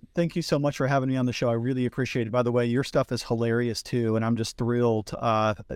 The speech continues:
to be with you today. Your content is amazing, and very, very glad that you'd have me on the show.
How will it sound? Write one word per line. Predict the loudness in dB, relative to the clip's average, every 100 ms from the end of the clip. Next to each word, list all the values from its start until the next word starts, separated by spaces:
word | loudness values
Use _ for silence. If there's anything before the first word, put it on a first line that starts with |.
| -12
to | -2 -2
be | 2 2
with | 2 -2
you | -2
today. | 0 0 2
Your | 0
content | -2 -2 0 0 -2
is |
amazing, | -2 -2 0 -2 -2 -2 -2 -2
and | -2 -2 0
very, | 0 0
very | 0 2 2
glad | 2 2 0
that | -4
you'd | -4
have | -2 0
me | 0
on | -2
the |
show. | 0 0 -2